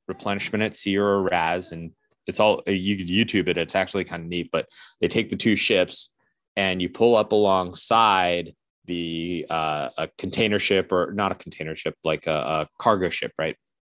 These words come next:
It's got fuel on it, tanker, and they'll pass a million gallons of fuel. Uh, they'll,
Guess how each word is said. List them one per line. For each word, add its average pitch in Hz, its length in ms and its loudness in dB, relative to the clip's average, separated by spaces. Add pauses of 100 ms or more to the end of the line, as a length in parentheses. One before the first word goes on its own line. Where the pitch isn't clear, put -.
(720)
It's - 100 -10
got - 220 2
fuel 113 320 6
on 95 160 6
it, 92 180 -2
tanker, 87 460 -2 (680)
and 98 460 2
they'll 101 280 2
pass - 640 -2 (380)
a 104 80 -4
million 98 400 2
gallons 92 440 0
of 82 80 -14
fuel. 120 560 4 (540)
Uh, 82 200 -8 (140)
they'll, 87 420 -2